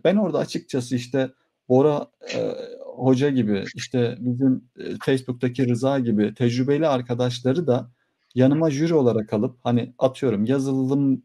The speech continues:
üzerine birisi çıktıysa kendini tanıtmaya, iki tane yazılımcı tecrübeli kişi, tasarım hakkında çıktıysa da tasarımcı arkadaşlarımla beraber. Zaten her bölümde üç kişi almayı,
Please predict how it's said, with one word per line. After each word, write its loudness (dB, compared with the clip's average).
üzerine -2
birisi -4
çıktıysa -6
kendini 0
tanıtmaya, -2
iki -4
tane 2
yazılımcı 2
tecrübeli -4
kişi, -6
tasarım 2
hakkında 0
çıktıysa -6
da -4
tasarımcı 0
arkadaşlarımla 0
beraber. 0
Zaten -2
her 2
bölümde 4
üç -6
kişi 0
almayı, 4